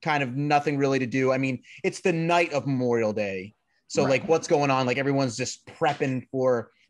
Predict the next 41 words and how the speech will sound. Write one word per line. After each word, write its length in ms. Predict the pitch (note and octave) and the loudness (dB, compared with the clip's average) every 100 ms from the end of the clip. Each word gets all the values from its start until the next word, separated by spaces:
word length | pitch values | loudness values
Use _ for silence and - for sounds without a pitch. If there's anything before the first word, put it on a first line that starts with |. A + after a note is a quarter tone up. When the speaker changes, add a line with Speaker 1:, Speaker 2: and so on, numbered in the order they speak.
| C3 | -6
Speaker 1:
jobs 440 | C#3+ B2+ B2+ A#2 | 0 0 0 -4
that 100 | B2 | -4
they 140 | B2+ A2 | -4 0
don't 320 | C3 B2+ A2 | 0 0 0
go 160 | B2 | -2
to 160 | A#2 B2 | -2 -8
tomorrow, 600 | A2+ A#2 A2+ A2 G#2+ G#2+ _ _ _ - | -6 -2 -2 -2 -4 -6 _ _ _ -8
you 80 | - | -4
know, 80 | G#2+ | -4
Speaker 2:
<laughs> 280 | G#2 - - | -4 -10 -16
Right. 240 | F2 D#2 - _ _ - | -14 -16 -18 _ _ -8
Speaker 1:
you 160 | D#3+ | -2
know, 100 | C3+ | 0
in 80 | C3+ | 2
their 80 | B2+ | 2
living 200 | B2+ B2+ | 0 0
room. 220 | A#2+ A#2+ A2 _ - | 0 -2 -6 _ 0
But, 260 | E3+ E3+ _ _ _ - | 0 0 _ _ _ 0
uh, 200 | E3 D#3 | 4 4
Speaker 2:
<laughs> 240 | F#3 E3+ - | 2 -4 -4
Speaker 1:
what 360 | G3+ G3+ G3 | -2 2 4
I 80 | G3 | 4
want, 240 | G3 G3 - - | 4 0 -4 -8
what 240 | E3+ F3+ A3 | -2 0 2
I 120 | F#3+ | 2
wanted 260 | G#3 F3+ | 2 2
to 40 | E3+ | 2
talk 200 | A#3 G#3+ | 2 4
about 260 | E3 D3+ | 4 4
is 300 | C#3+ C#3 - | 4 0 -2
now 280 | E3 D3+ D3+ D3+ | 0 2 2 2
a 80 | |
lot 260 | D#3 F#3+ A#3+ | 2 4 2
of 100 | B3+ | 2
people 280 | A3 G3 E3+ | 0 0 2
would 160 | D3 | 0
assume 540 | B2+ - C#4+ A3+ D#3+ D#3 | -2 -6 2 2 2 0
because 360 | D3+ D#3+ D#3 | -4 -2 -2
of 220 | C#3 B2+ A#2+ | -4 -8 -4
the, 340 | C#3 C3+ C3+ | 0 2 2
uh, 280 | B2+ B2 | 2 2